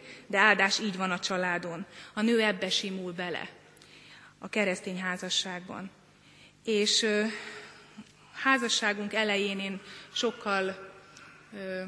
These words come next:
hogy mondjam, lelkes fiatal voltam, sokkal, ö, harsányabb, és nagyon-nagyon sok bölcsességet élt elém Nándi.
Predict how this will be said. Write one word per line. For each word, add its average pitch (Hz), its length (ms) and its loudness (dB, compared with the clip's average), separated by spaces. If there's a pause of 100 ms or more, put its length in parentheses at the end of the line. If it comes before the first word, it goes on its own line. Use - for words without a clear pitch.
(260)
hogy 208 120 -12
mondjam, 185 480 -6 (1200)
lelkes 233 500 4
fiatal 208 500 0
voltam, 185 680 -4 (520)
sokkal, 196 600 0
ö, 180 200 2 (720)
harsányabb, 190 960 4 (640)
és 196 140 0
nagyon-nagyon 202 680 4
sok - 400 -4 (180)
bölcsességet 190 1000 -2
élt 202 260 0
elém 190 300 -4
Nándi. 202 500 -2